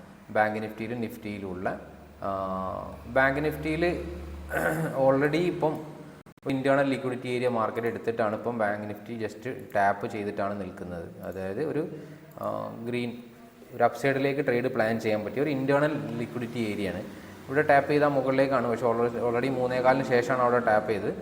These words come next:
നെക്സ്റ്റ് ഡേ നാളെ മാർക്കറ്റ് ഈ ഒരു റേഞ്ചിലൊക്കെ വരികയാണെങ്കിൽ നമുക്ക് അപ്സൈഡിലേക്ക്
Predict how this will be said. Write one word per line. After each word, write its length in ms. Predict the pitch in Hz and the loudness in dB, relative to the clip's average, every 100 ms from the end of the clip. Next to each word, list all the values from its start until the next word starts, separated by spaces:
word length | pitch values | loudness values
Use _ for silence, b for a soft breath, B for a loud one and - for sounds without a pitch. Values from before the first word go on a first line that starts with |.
| B B B | B B B
നെക്സ്റ്റ് 300 | 131 131 - | -2 -2 0
ഡേ 220 | 147 151 | 2 4
നാളെ 280 | 175 131 131 | 6 6 6
മാർക്കറ്റ് 360 | 139 127 123 131 | 6 4 2 -2
ഈ 100 | 135 | 0
ഒരു 140 | 135 131 | 2 2
റേഞ്ചിലൊക്കെ 420 | 123 131 123 123 | 2 0 0 2
വരികയാണെങ്കിൽ 380 | 117 120 127 139 | 2 2 0 -2
നമുക്ക് 160 | 135 | 0
അപ്സൈഡിലേക്ക് 520 | 131 - 135 131 127 | 0 0 0 0 -2